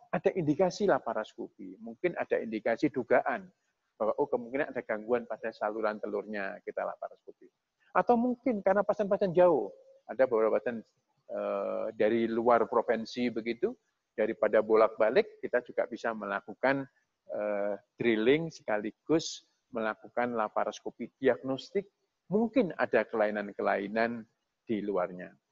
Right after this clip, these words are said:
Saya kira itu sebagai pembuka, eh, diskusi pada malam hari ini.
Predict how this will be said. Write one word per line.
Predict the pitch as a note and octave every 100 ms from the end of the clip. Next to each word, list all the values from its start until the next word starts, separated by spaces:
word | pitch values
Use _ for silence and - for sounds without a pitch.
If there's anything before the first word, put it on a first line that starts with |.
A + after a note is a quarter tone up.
| _ _ _
Saya | - D3 D3
kira | E3+ D#3+ D#3+ F#3
itu | C3 D3+ D#3
sebagai | - - A2 - A2
pembuka, | - A#2+ C3 - B2+ B2 - _ _
eh, | - A2 G#2 G#2 G#2 G#2 G#2+ _ _ _ _ _ _ _ _ _ _ _ _
diskusi | D3+ - D3+ - A#2+
pada | G#2+ G#2 G#2+ G2+
malam | G2+ G2 G#2 G2+
hari | G#2 A2 A2+
ini. | A#2+ F3+ C#4+